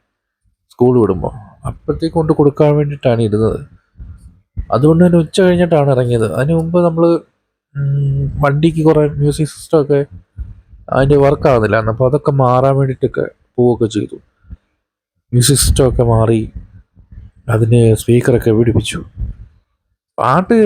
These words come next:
എനി-, എനിക്ക് പാട്ട് കേൾക്കാനൊന്നും ഇഷ്ടമല്ല, പക്ഷേ ലല്ലുവിന് പാട്ട് ഭയങ്കര ഇഷ്ടമാണ് കേൾക്കാൻ. അവൻ കുറേ പാ-, പാടി നടക്കുന്ന പാട്ടുകളൊക്കെ ഉണ്ട്.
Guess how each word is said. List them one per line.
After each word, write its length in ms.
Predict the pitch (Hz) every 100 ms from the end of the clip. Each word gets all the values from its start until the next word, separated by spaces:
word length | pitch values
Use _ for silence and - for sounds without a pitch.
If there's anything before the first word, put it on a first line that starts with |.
| 185
എനി-, 200 | 147 165 _ _ _ -
എനിക്ക് 260 | - -
പാട്ട് 240 | 165 160 147
കേൾക്കാനൊന്നും 380 | 151 151 139 135
ഇഷ്ടമല്ല, 240 | - 117
പക്ഷേ 240 | 117 - 143
ലല്ലുവിന് 460 | 120 127 170 175 147
പാട്ട് 200 | 127 131 - _
ഭയങ്കര 320 | 107 107 110 117
ഇഷ്ടമാണ് 440 | 107 - 98 95 -
കേൾക്കാൻ. 320 | 101 - - - - _ _ _ _ -
അവൻ 200 | 123 151
കുറേ 220 | 151 147 147
പാ-, 360 | 143 131 131 - -
പാടി 200 | 127 131
നടക്കുന്ന 280 | 135 123 120 113
പാട്ടുകളൊക്കെ 520 | 104 101 110 104 101
ഉണ്ട്. 200 | - -